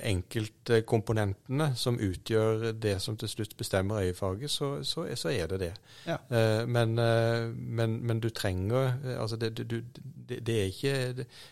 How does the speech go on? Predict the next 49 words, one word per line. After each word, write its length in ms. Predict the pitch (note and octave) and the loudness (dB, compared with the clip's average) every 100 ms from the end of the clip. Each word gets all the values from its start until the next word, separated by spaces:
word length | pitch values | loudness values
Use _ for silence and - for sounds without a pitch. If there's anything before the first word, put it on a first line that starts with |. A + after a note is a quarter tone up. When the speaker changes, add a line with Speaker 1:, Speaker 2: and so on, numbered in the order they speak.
| - | -6
Speaker 1:
jeg 160 | A#2 | -2
vet 160 | G#2+ C3 | 0 -2
at 160 | B2 B2 | -2 -2
du 80 | |
tenker 380 | B2 A#2 - A2 | -2 -2 -2 -4
på 80 | A#2 | -2
den, 240 | A2+ G#2 G#2 | 2 2 2
eh, 600 | G#2 G2+ G2+ G#2 G#2 G2+ | 2 2 2 0 0 -2
og 160 | A2 A2 | -2 -4
er 80 | |
det 80 | G#2 | -4
O 140 | G2 F2+ | -4 -6
K 240 | - G#2 | -6 -6
to-genet, 880 | - G2+ G2 G2 G2 F#2+ G2 F#2+ G#2+ | -4 -6 -4 -4 -4 -4 0 0 0
og 60 | B2 | 2
det 140 | A#2 | 2
stikker 420 | - G#2 - E3 | 0 -4 -2 0
veldig 220 | A2 A2 A#2 | 2 2 0
opp, 100 | - | 0
og 120 | A2+ | 0
det 60 | A#2 | 0
har 80 | A#2 | 0
en 80 | A2+ | 0
veldig 220 | G#2+ C3 | 0 -4
høy, 240 | - G2 G#2+ A#2+ - - - - _ _ _ | 0 2 2 0 -6 -20 -20 -20 _ _ _
eh, 200 | A#2 A#2 A#2 | -6 -6 -4
relativ 480 | G2+ G2 G#2 G#2 A2+ | 0 2 2 2 0
risiko 480 | G2+ - A2+ - G2+ | 2 0 -2 0 0
for, 400 | - - G#2 G#2+ - - - - | 0 2 2 2 -4 -6 -4 -6
<laughs> 480 | - - - - - | -8 -16 -16 -18 4
for 220 | A2 G#2 | 6 8
å 20 | |
gi 220 | A#2 G#2+ A2 | 6 4 4
en 180 | A2+ G#2+ | 2 2
bestemt, 580 | A2+ A2 G#2+ G#2+ - B2 | 2 4 2 0 -4 2
eh, 300 | A#2 A2+ A2+ | 4 4 4
øyefarge, 580 | G#2 - G2+ G2+ D3 | 4 4 2 2 2
Speaker 2:
Mm. 160 | D3+ B2+ | 2 4
Speaker 1:
men, 240 | B2 A#2 | 4 4
eh, 220 | A#2 A2+ A#2 | 4 2 2
men 260 | A#2+ A#2 | 2 2
er 180 | A#2+ A#2 | 4 4
avhengig 540 | A#2+ F2+ E2 F#2+ B2+ | 4 2 0 0 0
av, 400 | B2 G2 G2+ G#2+ | 2 2 2 2
eh, 140 | A2+ G#2+ | 0 0
disse 300 | A2 - - | -2 -4 -2
andre 720 | A2+ F2 F#2 G#2 G#2 G#2 G#2+ | -2 -2 -2 -4 -4 -4 -6
genene 480 | G#2+ G2 F2 F2+ C3+ | -2 -2 0 0 -2
Speaker 2:
Nettopp. 220 | - A#3+ | 0 -2